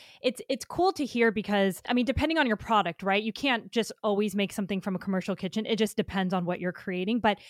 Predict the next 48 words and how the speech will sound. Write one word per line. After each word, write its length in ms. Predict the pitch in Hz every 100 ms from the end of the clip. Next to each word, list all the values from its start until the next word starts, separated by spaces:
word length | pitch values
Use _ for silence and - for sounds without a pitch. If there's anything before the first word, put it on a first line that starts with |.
| - -
it's 200 | 262 269
a 60 |
good 180 | 240 339 -
option 380 | 196 196 - 285
because 180 | 254 220 -
I 180 | 220 269
didn't 200 | 285 294
even 260 | 262 226 208
know 260 | 220 262
what 220 | 196 220
a 40 | 220
commercial 440 | - 226 220 214
kitchen 340 | - 220 196 180
was. 240 | 233 208 208
It 60 |
was 120 | 226
actually 420 | 254 262 - 240 202 _ _ -
my 180 | 226
friend 300 | 233 - 311 302
who 80 | 247
has 100 | 220
a 40 |
cookie 320 | - 359 381
business 380 | 254 226 233 220
that 120 | 233
I 100 | 220
was 200 | 214 208 _
talking 260 | - 262 254
about 140 | 226 220
my 120 | 196
product 420 | - 349 359 -
who 40 | 247
was 100 | 233
like, 160 | 220 _ - - -
"Why 160 | 226
don't 220 | 339 427
you 80 | 403
look 160 | 370 381
into 160 | 359
commercial 400 | 339 294 320 294
kitchens?" 320 | 254 320 262 220
'Cause 120 | 226
I 80 | 208
could 200 | 247 226
not 280 | 226 240 233
find 160 | 233
a 20 | 214
co-packer, 680 | 214 208 196 175 165 156